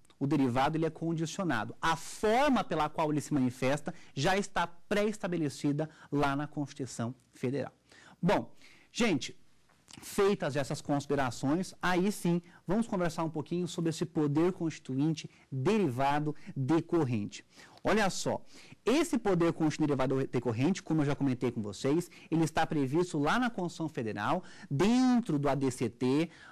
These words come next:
do, do ato das disposições constitucionais transitórias, no seu artigo onze. E o artigo onze da D C T,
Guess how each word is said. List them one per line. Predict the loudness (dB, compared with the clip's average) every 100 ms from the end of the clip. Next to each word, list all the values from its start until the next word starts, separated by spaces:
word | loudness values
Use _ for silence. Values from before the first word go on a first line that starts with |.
| -10
do, | -2 0 2 2 2
do | 2 2
ato | 2 2 0 -2
das | -4
disposições | -6 -4 -4 -2 -2 -4
constitucionais | -2 -4 -4 -4 -4 -4
transitórias, | -4 -8 -6 -4 -2 -2
no |
seu | -2 -4
artigo | -4 -4 -4 -4 -6 -2
onze. | 2 2 4 2 0 -4 -6 -16 -20 -6
E | 0
o |
artigo | 0 0 0 2 2
onze | 2 2 2 0 -2
da | -2
D | -2
C | -2
T, | -2 2 0